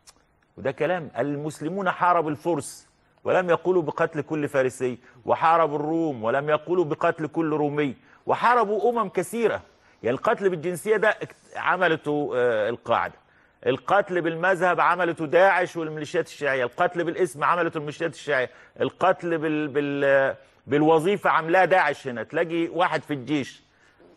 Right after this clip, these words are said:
لا تعرفه ولا تعرف بيصلي ولا تعرف أي حاجة عنه، مجرد لابس ميرة موته. عمر ما الإسلام عرف كده، إنك تقتل إنسان ب-، ب-، باللبس بتاعه، بالمهنة، بالوظيفة. ده اسمه القتل بالوظيفة.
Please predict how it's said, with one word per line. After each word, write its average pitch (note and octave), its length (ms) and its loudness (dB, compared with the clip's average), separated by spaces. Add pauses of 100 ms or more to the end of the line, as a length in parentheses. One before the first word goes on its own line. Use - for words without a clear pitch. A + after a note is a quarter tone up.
(220)
لا D3 140 4
تعرفه D#3+ 520 2 (560)
ولا - 220 2
تعرف F3 320 2
بيصلي D#3 500 0
ولا C#3 200 4
تعرف E3+ 540 2
أي G3+ 220 2
حاجة G3 220 2
عنه، G3+ 340 0 (260)
مجرد F#3+ 380 4
لابس F#3+ 320 2
ميرة G3+ 320 0
موته. D3+ 440 0 (760)
عمر B3 400 4
ما G#3 100 2
الإسلام G#3+ 440 0
عرف A3+ 260 4
كده، A3 260 0
إنك E3 260 -2
تقتل F#3 760 0 (100)
إنسان E3 640 0
ب-، D3+ 60 0
ب-، D3 280 -2 (320)
باللبس F3 480 2
بتاعه، A3 560 2
بالمهنة، F#3+ 520 2
بالوظيفة. E3 560 -2
ده D3+ 60 0
اسمه C#3+ 220 -8
القتل D#3 360 -4
بالوظيفة. A2+ 400 -8